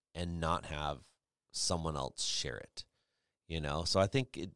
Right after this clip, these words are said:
you have to know your audience, you know? It's one thing if it's, you know, between you and your spouse or, I, I don't know. I mean, secrets are a hard thing.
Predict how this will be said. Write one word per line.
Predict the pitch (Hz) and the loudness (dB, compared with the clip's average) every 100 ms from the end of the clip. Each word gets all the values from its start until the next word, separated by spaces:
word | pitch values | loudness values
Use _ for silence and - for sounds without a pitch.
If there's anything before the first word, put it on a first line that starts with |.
| - _ - | -16 _ -6
you | 120 120 | 0 0
have | 95 127 - | 2 0 0
to | - 92 87 87 | 0 0 0 -2
know | 92 90 | 2 4
your | 87 78 | 4 2
audience, | 62 76 67 - - - | 0 -2 -4 -12 -10 -6
you | 76 | -4
know? | 69 73 | -2 -4
It's | 90 - | -4 -4
one | 90 95 | -2 -2
thing | 90 90 | 0 0
if | 82 - | 0 -2
it's, | 87 - - - _ _ _ - | -4 -4 -14 -18 _ _ _ -4
you | 95 | 0
know, | 85 | 2
between | 85 - 92 85 | 0 -2 -2 -2
you | 82 85 | -2 -2
and | |
your | 80 | -2
spouse | - 80 80 82 82 - | -2 2 2 2 2 0
or, | 80 78 73 - | 0 -2 -4 -8
I, | - 104 - 117 | -12 -10 -6 -2
I | |
don't | 127 71 | -2 -2
know. | 65 69 87 | -2 -2 -2
I | 90 | -2
mean, | 90 87 - - - _ | -2 -4 -8 -20 -20 _
secrets | - 143 147 196 | -4 -4 0 2
are | 143 | 2
a | |
hard | - 82 87 - | 2 -2 -2 -2
thing. | 98 92 50 | -2 -2 -4